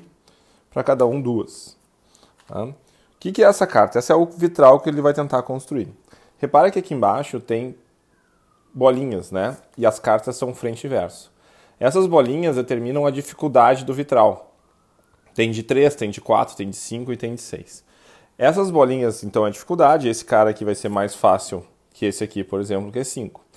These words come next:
Feito isso, o jogador pode escolher qualquer um dos quatro lados. Vamos dizer que ele escolheu esse lado aqui, descarta o outro, e ele encaixa aqui. Como ele tem três bolinhas, ele vai pegar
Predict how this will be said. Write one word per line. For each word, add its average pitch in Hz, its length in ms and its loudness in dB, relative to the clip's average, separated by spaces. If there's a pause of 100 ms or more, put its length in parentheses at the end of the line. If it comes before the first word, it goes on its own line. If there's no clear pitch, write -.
(400)
Feito 185 320 2
isso, 202 200 4
o - 20 0
jogador 147 300 4
pode 156 160 0
escolher 151 240 -2
qualquer 165 320 2
um 170 180 0
dos 185 140 -8
quatro 143 320 4
lados. 110 440 2
Vamos 120 180 -8
dizer 120 100 -4
que 123 100 -10
ele 117 80 -4
escolheu 107 540 -2 (260)
esse 110 300 -4
lado 101 260 4
aqui, 113 340 -8 (360)
descarta 107 520 2
o 139 40 4
outro, 117 320 0 (340)
e 165 140 2
ele 165 340 -4 (920)
encaixa 135 400 2
aqui. 151 240 -12 (680)
Como 247 320 4
ele 190 140 6
tem 147 240 0
três 147 400 0
bolinhas, 113 720 -2
ele 117 140 -4
vai 117 120 2
pegar 117 600 2